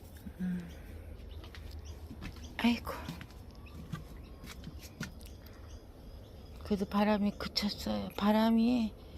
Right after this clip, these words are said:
아주 더운 바람이 막 확확 불어대니까, 아, 정신없는데 얘를 다 잘라야 되겠다. 그래야지 내년에 꽃 피겠다. 올해는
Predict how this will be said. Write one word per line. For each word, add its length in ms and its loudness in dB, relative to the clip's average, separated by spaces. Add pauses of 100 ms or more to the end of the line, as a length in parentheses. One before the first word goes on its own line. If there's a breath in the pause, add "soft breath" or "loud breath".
(280 loud breath)
아주 260 4
더운 400 12
바람이 460 10
막 300 8
확확 360 4
불어대니까, 960 6 (800 loud breath)
아, 680 6
정신없는데 1040 6 (760 loud breath)
얘를 340 10
다 260 6
잘라야 520 10
되겠다. 760 2 (920)
그래야지 460 4
내년에 560 10
꽃 220 8
피겠다. 760 6 (220)
올해는 560 12